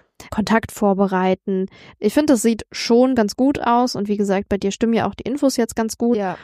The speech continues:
Speaker 1: und danach könnt ihr eben die Fragen beantworten, aber ihr habt schon eine Basis, mit der ihr arbeitet. Ich persönlich stelle mir das ein bisschen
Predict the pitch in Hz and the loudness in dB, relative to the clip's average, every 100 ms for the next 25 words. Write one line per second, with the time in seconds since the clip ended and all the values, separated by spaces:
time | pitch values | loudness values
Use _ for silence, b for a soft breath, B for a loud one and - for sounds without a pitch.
0 | B 208 208 196 190 214 - 214 208 190 | B 0 2 4 2 0 -4 -2 0 0
1 | 196 185 - 190 240 220 156 220 214 208 | -2 -4 2 2 4 2 2 0 0 -2
2 | 190 185 151 185 214 - 202 190 - 185 | -2 0 0 0 -2 -4 -2 0 2 2
3 | 190 180 180 - 165 - - - - - | 0 -2 -8 -6 -6 -4 -4 -4 -6 -12
4 | - _ _ _ 208 - 226 196 240 233 | -16 _ _ _ -6 0 2 4 2 2
5 | 226 214 202 - 208 - 202 | 2 2 0 -2 -4 -2 -2